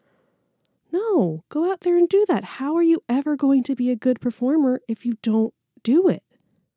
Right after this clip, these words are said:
My attitude towards goal setting at the beginning of the year is more is more. And maybe some people would think that is a method of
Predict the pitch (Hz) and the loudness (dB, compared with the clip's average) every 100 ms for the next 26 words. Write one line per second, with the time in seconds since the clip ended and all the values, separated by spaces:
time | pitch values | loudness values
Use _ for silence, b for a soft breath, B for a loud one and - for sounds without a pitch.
0 | _ _ 196 196 233 285 311 - 175 165 | _ _ -2 0 0 -2 -4 -4 -4 -4
1 | 165 165 170 - 175 202 - 151 165 160 | -6 -6 -6 -8 -8 -8 -6 -10 -10 -14
2 | 156 156 - 156 151 156 180 226 302 175 | -12 -12 -12 -12 -8 -4 -4 -2 -4 -4
3 | 147 180 - 170 175 180 160 165 208 269 | -6 -10 -6 -4 -2 -2 -2 -2 0 0
4 | 254 147 190 b b b b 180 165 165 | 0 -2 -8 b b b b -8 -6 -4
5 | 170 185 - 170 170 214 208 202 190 175 | -6 -8 -10 -6 -4 -4 -4 -4 -4 -2
6 | 170 - 151 151 143 - 151 151 - 156 | -4 -6 -10 -8 -12 -10 -10 -10 -12 -12
7 | 147 147 - 151 - 160 160 160 | -12 -14 -12 -14 -12 -14 -14 -18